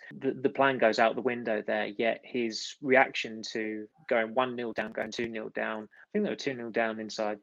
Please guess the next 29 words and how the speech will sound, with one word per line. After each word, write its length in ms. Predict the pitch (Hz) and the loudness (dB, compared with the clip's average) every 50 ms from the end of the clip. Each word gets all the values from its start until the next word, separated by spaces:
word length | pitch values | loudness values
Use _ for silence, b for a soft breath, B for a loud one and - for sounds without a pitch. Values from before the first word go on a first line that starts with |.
| _ _ _ | _ _ _
thirteen 420 | - 123 127 123 - 135 131 131 | -2 -2 -2 -2 -4 -6 -6 -4
minutes, 320 | 135 143 151 139 139 - - | -4 -4 -4 -4 -4 -2 -2
was 180 | 143 127 - | -2 0 2
it? 180 | 143 131 - b b b b b - | 2 0 0 b b b b b -2
Was, 300 | 127 110 - - - - - | -2 -2 -2 -4 -8 -2 -2
was 120 | 151 147 - | -2 -2 2
just 320 | - 135 120 - - - _ _ _ - | 0 0 0 0 -6 -12 _ _ _ 2
dilatory, 500 | 123 120 127 139 131 - - 113 107 104 - _ _ _ _ - | 4 6 6 6 4 2 -2 -4 -4 -6 -8 _ _ _ _ -4
um, 600 | 123 123 117 113 113 113 113 113 113 113 113 110 104 - - - _ _ | 0 0 0 0 0 -2 -6 -8 -10 -10 -10 -10 -12 -14 -18 -18 _ _
because 640 | - - - - 127 117 117 117 117 - - - - | -6 -6 -2 0 0 0 0 0 -2 -6 -8 -8 0
they 100 | - 123 | 0 2
needed, 340 | 123 139 151 147 135 117 - - _ _ _ _ - | 4 6 4 4 4 0 -2 -4 _ _ _ _ -6
they, 80 | 135 113 - | -6 -2 2
they 100 | - 131 | 2 4
needed 300 | 131 156 165 139 - - | 6 6 6 4 4 4
goals, 540 | - 156 156 - - 117 127 127 - - - - | 6 6 8 8 6 4 0 -2 -4 -6 -2 -2
they 80 | 127 | 0
needed 280 | 127 135 135 131 135 123 | 2 4 2 2 2 -2
attacking 400 | 113 - - 127 - - 131 113 | 0 0 0 0 0 -2 -10 -4
players 260 | - 120 117 113 107 | 0 0 0 2 0
on 140 | 117 117 117 | -4 -8 -10
the 60 | 120 | -12
pitch, 400 | - - - 143 131 - - - | -10 -4 -4 -4 -4 -4 -4 -6
yet 120 | 117 - - | -6 -6 -6
the 60 | - | -6
formation 560 | - 123 117 123 135 139 131 - - 127 117 | -6 -4 -2 2 2 2 2 2 -2 -6 -8
changed 280 | - - 113 110 110 - | -6 -6 -6 -8 -8 -10
the 60 | 120 | -10
same, 240 | - - 113 113 | -6 -4 -4 -4